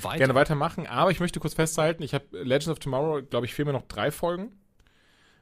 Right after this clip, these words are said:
Speaker 2: Äh,
Speaker 1: Mhm.
Speaker 2: Flash gar nicht weitergeschaut. <laughs> Ähm,
Speaker 1: Okay.
Speaker 2: Supernatural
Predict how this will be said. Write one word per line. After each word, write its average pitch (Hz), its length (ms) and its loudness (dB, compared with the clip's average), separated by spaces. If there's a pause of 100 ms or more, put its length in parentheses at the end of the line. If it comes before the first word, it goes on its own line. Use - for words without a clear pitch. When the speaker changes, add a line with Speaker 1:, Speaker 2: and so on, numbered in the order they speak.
(160)
Speaker 2:
Äh, 107 220 4
Speaker 1:
Mhm. - 80 0
Speaker 2:
Flash 135 260 4
gar 120 200 2
nicht 160 140 -2
weitergeschaut. 160 680 0
<laughs> - 760 -6
Ähm, 127 640 2
Speaker 1:
Okay. 131 120 -2
Speaker 2:
Supernatural 147 920 6